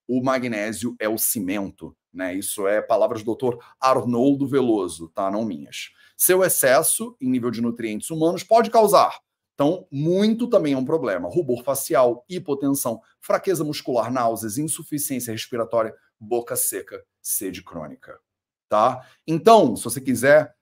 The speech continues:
leia isso aqui mais um pouco. Então, vamos junto. Tô estudando magnésio aqui como se eu fosse um aluno que só tem acesso à internet e não sei mais nada, assisti o vídeo do doutor Arnoldo, né?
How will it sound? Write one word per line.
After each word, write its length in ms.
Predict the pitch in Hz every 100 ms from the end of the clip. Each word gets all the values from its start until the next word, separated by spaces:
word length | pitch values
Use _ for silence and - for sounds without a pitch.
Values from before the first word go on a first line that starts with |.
| -
leia 360 | 127 156 180 170
isso 280 | 151 -
aqui 180 | 139 -
mais 300 | 120 113 113
um 100 | 127
pouco. 400 | 139 82 80 -
Então, 440 | 113 170 196 208 - _
vamos 320 | 110 180 233
junto. 320 | 156 98 -
Tô 140 | - 120
estudando 520 | - - 117 135 185
magnésio 540 | 185 202 202 170 160 180
aqui 140 | 175
como 160 | 180 170
se 100 | 165
eu 40 |
fosse 260 | 170 - 170
um 80 | 156
aluno 520 | 135 135 160 180 175 _ _ _ -
que 120 | 135
só 160 | 156
tem 160 | 143 175
acesso 320 | 185 160 -
à 40 | 160
internet 600 | 156 127 120 143 - 151
e 40 |
não 120 | 143
sei 160 | 139 143
mais 220 | 156 127
nada, 360 | 92 78 78 - _ - - _ _ -
assisti 480 | 120 143 - - 185
o 100 | 147
vídeo 440 | 151 120 135 127
do 120 | 120
doutor 280 | 117 113 107
Arnoldo, 600 | 104 110 139 151 151 151 - _ _
né? 280 | 131 139